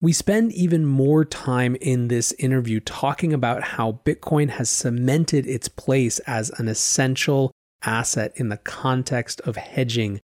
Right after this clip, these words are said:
against inflationary risk, getting into, as you might imagine, this MicroStrategy news from earlier this week. We also discussed Preston's thoughts on the stock market, as well as his opinion of the stock to flow model.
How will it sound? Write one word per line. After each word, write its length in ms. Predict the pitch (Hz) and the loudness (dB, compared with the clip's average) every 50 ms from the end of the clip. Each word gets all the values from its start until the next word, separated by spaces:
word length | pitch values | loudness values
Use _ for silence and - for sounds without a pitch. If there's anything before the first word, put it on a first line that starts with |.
| _ _ _ - | _ _ _ -6
against 420 | 139 123 110 123 110 107 107 - | -4 -2 -2 -2 -2 -2 -2 -4
inflationary 880 | - 135 113 - - - 117 107 104 - - 117 107 104 101 101 95 95 | -4 -4 -6 -6 -4 -4 -2 -2 -2 -2 -4 -4 -2 -2 -2 -2 -2 0
risk, 480 | 101 127 156 156 131 - - - - - - _ _ _ _ - - 120 110 | 2 2 2 2 2 0 -2 -6 -10 -14 -20 _ _ _ _ -6 -6 -6 -2
getting 300 | - 180 180 185 180 160 | 0 2 2 4 4 4
into, 420 | 156 165 175 156 - - 147 135 143 | 4 4 2 2 2 2 2 2 2
as 320 | - 120 123 131 131 131 | 2 0 0 0 0 0
you 80 | 131 127 | 0 0
might 220 | 123 120 117 113 | 0 0 0 0
imagine, 720 | 110 107 113 120 123 127 131 120 113 117 110 107 104 113 | 0 0 0 2 2 2 0 0 0 0 0 0 -2 -2
this 220 | 123 - 123 - - | -2 -2 -2 -2 -2
MicroStrategy 1160 | - 110 110 110 117 110 - 131 117 107 - - - - - 110 110 113 110 107 - 113 104 | -2 -2 0 0 -2 -2 0 0 0 0 0 -2 -4 -2 0 0 0 0 0 -2 -2 -2 -2
news 260 | 104 101 98 98 95 | 0 0 0 -2 -2
from 220 | - - - 113 - | -4 -6 -6 -6 -4
earlier 320 | 135 110 104 101 98 98 | -2 -2 -2 -2 -2 -2
this 260 | 95 98 98 - - | -2 -4 -4 -4 -2
week. 380 | - 127 123 95 - - - - _ _ _ _ _ _ _ - | 0 2 2 0 -2 -6 -14 -20 _ _ _ _ _ _ _ -2
We 180 | 123 120 123 | 2 4 4
also 300 | 120 120 120 - - 131 | 4 4 2 2 2 2
discussed 600 | 120 123 120 - - - 127 117 - - - - - | 2 0 0 0 0 0 0 0 0 -2 -4 -10 -12
Preston's 640 | - - - 127 117 - - - - 123 113 - - | -4 -2 0 0 0 -2 -2 -2 -2 -2 -2 -2 -4
thoughts 480 | - - 131 123 127 131 127 - - - - | -4 -2 0 0 2 0 -2 -4 -8 -6 -4
on 220 | 127 117 110 104 | -2 -2 -2 -2
the 120 | 101 101 101 | -4 -4 -4
stock 640 | - - - - - 190 175 165 160 - - - | -2 -2 -4 -2 0 2 2 2 2 0 0 0
market, 500 | 165 160 151 151 - - 165 156 156 160 - _ _ _ _ _ _ - | 2 2 2 2 2 2 2 2 2 0 -4 _ _ _ _ _ _ 0
as 160 | - 131 120 | 0 2 4
well 220 | 120 123 120 117 117 | 4 4 4 4 4
as 140 | 117 - | 2 0
his 280 | - - - 180 165 156 | -2 0 0 2 2 2
opinion 380 | 151 - - 139 131 127 127 - | 2 0 2 2 2 4 2 2
of 140 | - 123 | 0 -2
the 80 | - 110 | -2 -2
stock 440 | - - - - 120 101 101 101 - | -2 -2 0 0 0 0 0 -2 -4
to 120 | - 117 110 | -4 -6 -6
flow 320 | - - - 104 98 98 | -4 -2 -2 0 0 0
model. 600 | 98 101 107 104 104 101 95 92 90 120 147 | 0 0 2 2 2 2 0 -2 -4 -6 -8